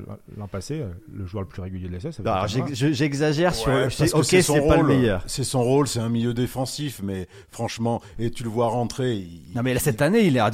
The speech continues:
Speaker 2: à côté de ses pompes.
Speaker 3: Complètement
Speaker 2: On est
Speaker 3: à
Speaker 2: bien,
Speaker 3: côté.
Speaker 2: on est d'accord.
Speaker 3: Complètement
Speaker 2: Mais,
Speaker 3: à côté.
Speaker 2: mais je, je dirais pas que c'est le meilleur. Euh, ok, t'as raison. Bon, un bon joueur. Euh, cette année, il y a rien qui marche. Donc en fait, Claude Puel, il essaye de trouver un, un, une, un schéma qui f-, marche, mais franchement, pour le garder,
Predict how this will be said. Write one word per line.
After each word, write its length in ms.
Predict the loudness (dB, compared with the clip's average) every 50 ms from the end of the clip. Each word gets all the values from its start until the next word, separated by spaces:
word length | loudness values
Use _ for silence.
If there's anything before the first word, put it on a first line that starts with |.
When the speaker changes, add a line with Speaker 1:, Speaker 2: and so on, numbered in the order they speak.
| 0 -4
Speaker 2:
à 80 | -4
côté 300 | -2 0 0 0 0 -2
de 60 | -2 -2
ses 100 | -2 -2
pompes. 300 | -2 -2 -4 -4 -4 -6
Speaker 3:
Complètement 420 | -8 -6 -4 -4 -4 -2 0 2
Speaker 2:
On 100 | 4 4
est 40 | 4
Speaker 3:
à 20 |
Speaker 2:
bien, 180 | 4 2 2 0
Speaker 3:
côté. 120 | 2 2
Speaker 2:
on 80 | 2 2
est 100 | 2 2
d'accord. 380 | 0 0 0 0 0 -2 -2
Speaker 3:
Complètement 260 | -4 -8 -6 -2 0 2
Speaker 2:
Mais, 140 | 2 2
Speaker 3:
à 20 | 2
côté. 120 | 0 0 0
Speaker 2:
mais 420 | 0 2 2 0 0 0 -2 -2
je, 160 | -4 -4 -4
je 60 | -2
dirais 240 | 0 2 2 4 4
pas 100 | 2 0
que 80 | 0 2
c'est 100 | 2 4
le 60 | 4
meilleur. 560 | 6 6 8 8 8 6 6 4 0 -4 -10 -20 -20 -20 -20 -20 -20 -20 -18 -10 -6
Euh, 100 | -4 -4
ok, 200 | -4 -2 2 2 2 2
t'as 80 | 2 0
raison. 540 | 0 2 2 4 6 6 6 4 2 0 -6 -10 -14
Bon, 260 | -14 -8 -8 -8 -6 -4
un 140 | 0 0 2
bon 220 | 2 4 4 4 4
joueur. 240 | 4 4 4 4
Euh, 160 | 2 0 -4 -6 -10 -10
cette 260 | -6 -2 -2 0 0 0
année, 140 | 2 2 0 0 0
il 60 | 0
y 60 | 2 2
a 60 | 4
rien 180 | 4 4 2
qui 160 | 2 0 -2 0
marche. 220 | 0 0 0 0
Donc 180 | -2 0 2 2
en 100 | 2 4
fait, 160 | 2 0 2
Claude 220 | 2 2 2 2
Puel, 180 | 2 2 2 4
il 100 | 4 2
essaye 260 | 2 2 0 0 2
de 100 | 2 0
trouver 440 | 0 -2 -2 2 4 4 4 4 2 -2
un, 80 | -6 -8
un, 380 | -6 -6 -8 -8 -8 -8 -4
une, 560 | 0 2 4 4 4 4 4 4 4 2 2 2
un 80 | 0
schéma 440 | 0 2 2 2 4 4 2 2 0 -2
qui 260 | -8 -8 -6 -4 -4 -4
f-, 180 | -6 -8 -8 -6 -6 -4 0
marche, 320 | 2 2 2 2 0 -2 0
mais 160 | 0 2 2
franchement, 400 | 0 -2 -2 -2 0 0 0 0
pour 200 | 0 2 4 4
le 80 | 6
garder, 360 | 6 4 4 4 4 4 2